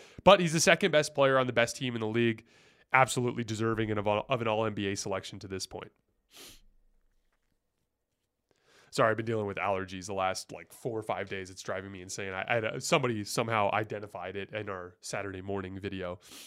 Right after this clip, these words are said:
but it's just been the sniffles and congestion nonstop, which has been so much fun with me trying to move my entire life again. All right, second forward on the third team, Zion Williamson, twenty-six,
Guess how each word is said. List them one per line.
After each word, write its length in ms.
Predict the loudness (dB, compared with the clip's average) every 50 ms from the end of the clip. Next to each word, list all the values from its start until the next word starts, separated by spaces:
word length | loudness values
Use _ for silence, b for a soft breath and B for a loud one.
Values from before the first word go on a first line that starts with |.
| B B -6 -4
but 80 | -4 -2
it's 80 | -2
just 100 | -4 -4
been 140 | -4 -4 -4
the 40 | -4
sniffles 460 | -6 -6 -6 -6 -8 -6 -8 -8 -8
and 140 | -10 -12 -14
congestion 480 | -14 -10 -6 -6 -6 -6 -6 -10 -8
nonstop, 460 | -8 -8 -8 -4 2 4 4 4 4 2
which 100 | -2 -2
has 100 | -4 -6
been 160 | -6 -6 -4
so 160 | -4 -2 0
much 160 | 0 -2 -2
fun 300 | -2 -2 0 0 0 -2
with 120 | -6 -6 -6
me 60 | -6
trying 300 | -2 0 0 0 -2 -4
to 80 | -8 -12
move 480 | -8 -4 -2 -2 -2 -4 -6 -12 -16 -18 b b b b b
my 100 | -2 -2
entire 340 | -2 -4 -2 -2 -2 -2 -2
life 300 | -2 -2 -2 -4 -4 -6
again. 320 | -10 -10 -8 -10 -10 -12 -14 b b b b b b b b b b b b b b b b b b b b b b
All 80 | 12 12
right, 200 | 12 12 8 6
second 300 | 8 8 8 10 8 6
forward 300 | 8 12 12 12 12 12
on 100 | 12 10
the 80 | 10 8
third 240 | 8 8 8 8
team, 240 | 6 2 2 2 8
Zion 320 | 10 10 12 12 10 8 6
Williamson, 400 | 6 6 6 4 2 -2 -2 -2
twenty-six, 720 | 0 0 0 0 0 -2 -4 -2 0 0 0 0 -2 -8